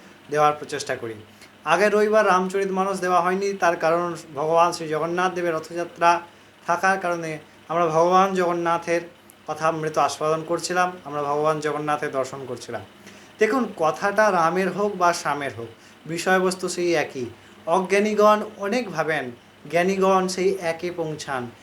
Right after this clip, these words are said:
আর এই একে পৌঁছানোর জন্যই আমাদের এই সাধনা পথ। না হলে আপনি প্রত্যেকটি শাস্ত্র ঘেঁটে দেখবেন,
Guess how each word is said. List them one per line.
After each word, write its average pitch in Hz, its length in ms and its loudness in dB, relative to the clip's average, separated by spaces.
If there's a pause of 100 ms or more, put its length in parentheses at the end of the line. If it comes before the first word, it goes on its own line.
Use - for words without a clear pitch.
(160)
আর 190 140 4
এই 208 220 4 (100)
একে 208 440 -2
পৌঁছানোর 214 720 0
জন্যই 226 520 0 (560)
আমাদের 170 380 0
এই 190 100 2
সাধনা 170 540 2
পথ। 202 280 4 (720)
না 220 160 0
হলে 262 180 2
আপনি 262 180 0
প্রত্যেকটি 240 640 -4
শাস্ত্র 214 420 0
ঘেঁটে 190 260 0
দেখবেন, 202 440 2